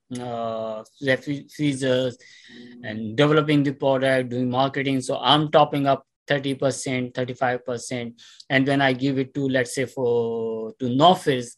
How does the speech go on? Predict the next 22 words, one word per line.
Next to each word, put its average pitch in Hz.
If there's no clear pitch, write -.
they 147
are 156
topping 147
up 131
thirty 139
percent. 127
So 147
from 180
the, 175
uh, 135
start 202
point 151
to 156
the 135
end 196
point, 151
it 151
goes 160
around, 143
uh, 120
hundred 156
percent. 139